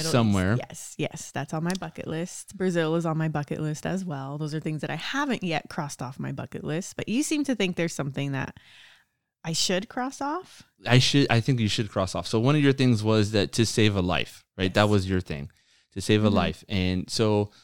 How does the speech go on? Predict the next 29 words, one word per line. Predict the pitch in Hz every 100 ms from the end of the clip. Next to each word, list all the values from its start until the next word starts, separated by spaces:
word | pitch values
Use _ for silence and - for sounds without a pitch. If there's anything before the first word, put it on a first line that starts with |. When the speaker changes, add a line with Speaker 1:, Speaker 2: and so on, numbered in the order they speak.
| _ _ _
Speaker 2:
I | -
think, | 117 - 180 - - - - - -
I | - 101
wanna | 113 123
say | 117 110 107
it's | 95 101 -
now | 101 104
going | 98 107
on | 98 87
six | - 120 -
years, | 120 92 90 120 - _ _ _
right? | 92 127
Because | 110 110 98
Elias | 98 95 117
is | 113
gonna | 104
be | 90
five. | - - 82 50 -
Speaker 1:
Mm-hmm. | - 208 180 233 - _
Speaker 2:
So | - - - 92
it's | - 98
six | - 147 -
years | 127 110 101
ago. | 92 80 78 85 - _ _ _ _ -
We | 110
got | 117 113
a |
phone | 107 110 107
call, | 98 95 90 87 92